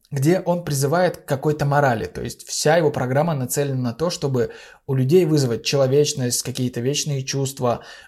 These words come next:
мораль, высокие чувства нравственности и так далее и тому подобное. И он разбирает различные ситуации, различные новости, грязь шоу-бизнеса. Мне это, честно говоря, не очень интересно, но периодически я смотрю его передачу и понимаю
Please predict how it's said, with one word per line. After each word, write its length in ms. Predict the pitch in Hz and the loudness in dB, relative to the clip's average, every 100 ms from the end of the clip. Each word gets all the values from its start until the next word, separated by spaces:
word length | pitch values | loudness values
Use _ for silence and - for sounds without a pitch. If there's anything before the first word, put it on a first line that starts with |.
| _ | _
мораль, 580 | 127 127 135 131 127 - _ _ _ _ _ _ - | 0 4 6 4 2 -4 _ _ _ _ _ _ -6
высокие 560 | 131 131 - 135 135 127 | 0 2 4 4 2 -2
чувства 360 | - 135 - | -4 -4 -2
нравственности 720 | 135 123 123 127 120 117 - - | 0 2 2 0 -4 -4 -4 -6
и 180 | 87 110 | -10 -6
так 200 | 117 120 | -4 0
далее 240 | 131 127 | 0 0
и 40 | |
тому 180 | 127 120 | -2 -4
подобное. 480 | 120 120 113 110 113 | -2 0 0 -4 -10
И 120 | - | 0
он 160 | 160 214 | 2 2
разбирает 560 | 185 156 185 214 180 | 0 2 4 4 0
различные 760 | 139 127 135 147 - 131 120 110 | -2 0 0 -2 -4 -4 -4 -4
ситуации, 600 | - - 147 185 - 147 | -6 -4 0 0 0 0
различные 560 | 131 120 123 - 113 | 2 0 -2 -4 -6
новости, 720 | 110 147 170 - - 123 113 - - - | -2 0 2 -2 -2 -2 -4 -6 -14 -8
грязь 300 | 139 135 139 | 2 4 4
шоу-бизнеса. 920 | - 120 117 143 180 170 - 135 131 - - - | 2 -2 0 0 0 -2 0 0 -2 -8 -20 -12
Мне 160 | - 190 | 0 2
это, 140 | 196 | 2
честно 260 | 160 175 170 | -2 -4 0
говоря, 200 | 151 151 | 2 4
не 100 | 151 | 2
очень 320 | 165 156 127 | 0 0 -4
интересно, 480 | 123 147 208 220 147 | -4 -2 0 0 -2
но 400 | 127 156 185 - | 0 -2 -4 -8
периодически 560 | - 135 135 156 - 127 | -2 0 0 -4 -6 -2
я 240 | 135 131 | -2 -2
смотрю 400 | 127 131 135 160 | -4 -4 -2 0
его 180 | 131 110 | 0 -2
передачу 680 | 113 113 131 190 156 131 92 | -6 -4 0 0 0 -2 -2
и 180 | - 147 | -6 -6
понимаю 720 | 135 123 123 151 156 131 | -4 -4 -2 -2 0 -2